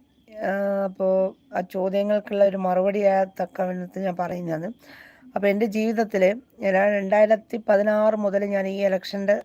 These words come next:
സമയം മുതൽ, ഞാൻ ഈ രണ്ടായിരത്തി പത്ത് മുതൽ ഞാൻ ഈ ഇതിൻ്റെ അകത്ത്, പാർട്ടീൻ്റെ അകത്ത് ഉണ്ടായിരുന്നു. അപ്പോ നല്ല ഒരു അടിപൊളി കുടുംബജീവിതം നയിക്കുന്ന ഒരു വ്യക്തിയായിരുന്നു ഞാൻ. അതിൻ്റെ ഇടയിൽ ഞാൻ ഇന്ന് രാവിലെ എൻ്റെ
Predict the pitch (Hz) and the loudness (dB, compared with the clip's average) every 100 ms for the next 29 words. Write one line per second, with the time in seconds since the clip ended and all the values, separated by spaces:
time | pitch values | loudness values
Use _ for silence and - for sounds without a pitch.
0 | - 196 196 202 185 180 190 285 _ - | -6 -4 -2 -2 -4 -4 -6 -8 _ -10
1 | 185 190 220 _ _ _ _ _ _ _ | -8 -6 -10 _ _ _ _ _ _ _
2 | _ _ - 190 190 208 214 214 220 - | _ _ -6 -2 4 6 6 0 -2 -2
3 | - 277 240 175 165 - _ - _ _ | 0 0 0 -2 -8 -16 _ -20 _ _
4 | _ - 208 226 233 233 _ _ _ - | _ 4 4 6 0 -4 _ _ _ -10
5 | 202 185 196 190 190 190 190 190 196 196 | -6 2 4 4 0 0 -2 -2 -2 0
6 | 196 185 180 180 175 175 285 _ - - | 0 -2 0 0 0 -4 -6 _ -20 -20
7 | - _ _ - 220 190 202 202 196 214 | -20 _ _ -10 -6 0 2 2 0 -8
8 | _ _ _ 240 247 262 247 240 233 226 | _ _ _ 4 6 10 8 6 6 6
9 | 208 220 220 220 202 202 208 214 208 208 | 6 2 -4 -4 -6 -6 -6 -6 -8 -4
10 | 208 196 196 196 190 180 - 208 190 185 | -4 -4 -6 -6 -6 -8 -6 0 0 0
11 | 180 175 240 - _ - _ _ - 208 | -6 -6 -6 -10 _ -20 _ _ -2 0
12 | 269 262 214 214 180 190 285 _ _ _ | 6 6 6 4 -2 -6 -10 _ _ _
13 | _ - 302 294 220 170 - _ _ _ | _ -2 2 2 2 -4 -12 _ _ _
14 | _ _ _ - 185 185 190 196 180 190 | _ _ _ -10 -6 -4 0 2 4 4
15 | 196 190 | 4 4